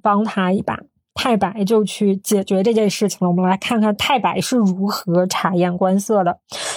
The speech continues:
他先进去了解了一下这个原因，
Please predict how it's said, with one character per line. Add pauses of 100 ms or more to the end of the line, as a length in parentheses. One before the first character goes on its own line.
他
先
进
去 (140)
了
解
了
一
下
这
个
原
因，